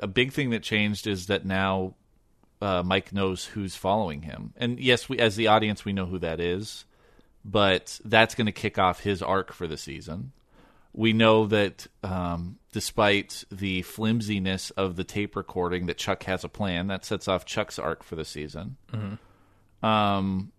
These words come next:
Speaker 1: Jimmy's arc for the season is in question, I think, a little bit. Like, I don't know if we did a lot to set up what Jimmy's gonna do for the season. But I guess Jimmy's there to react to Chuck at this point.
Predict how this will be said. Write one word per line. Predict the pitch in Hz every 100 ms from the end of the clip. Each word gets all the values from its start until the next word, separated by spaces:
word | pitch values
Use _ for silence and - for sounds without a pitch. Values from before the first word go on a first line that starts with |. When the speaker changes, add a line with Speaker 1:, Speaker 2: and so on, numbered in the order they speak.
| _ _ _ _ _ _ _ _ _ -
Speaker 1:
Jimmy's | 127 139 185 220
arc | 139 117
for | - 107
the | 95
season | - 98 98 95
is | 117 139
in | 98
question, | 85 82 80 - 82
I | 80
think, | 80 82
a |
little | - -
bit. | - - - _ _ _ _ _ _ _ _ _ _ _ - _ - -
Like, | 104
I | 120
don't | 143
know | 160
if | 147 -
we |
did | 117 120
a |
lot | 104 110 -
to | 98
set | - 95
up | 92
what | 98
Jimmy's | 87 98 104 -
gonna | 78
do | 80 -
for | -
the | -
season. | - - - - - _ - _ _ _ _ -
But | 117
I |
guess | 117 135
Jimmy's | - 120 120 101
there | 104
to | 92
react | 87 87 85
to | -
Chuck | - 85 - -
at | -
this | 92 -
point. | - 50